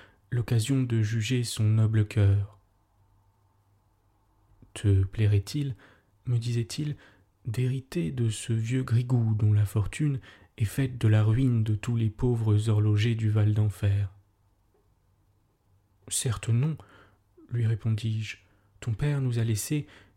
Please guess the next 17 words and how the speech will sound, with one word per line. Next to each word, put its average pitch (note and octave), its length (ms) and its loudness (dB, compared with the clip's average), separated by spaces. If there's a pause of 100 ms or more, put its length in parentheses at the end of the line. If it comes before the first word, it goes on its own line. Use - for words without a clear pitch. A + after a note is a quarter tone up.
quelques A#2+ 320 -4
biens, C#3 420 0
et A#2 100 2
ce - 180 -6
que A2 140 -4
tu A#2 180 -6
gagnes C3+ 240 0
honnêtement C3 440 0 (420)
suffira C#3 640 -4
à B2+ 60 0
nous B2+ 140 0
faire B2+ 240 -2
vivre, A2+ 460 -2 (440)
même A2+ 140 0
si - 160 -4
le G#2+ 100 2
ciel C3 400 -2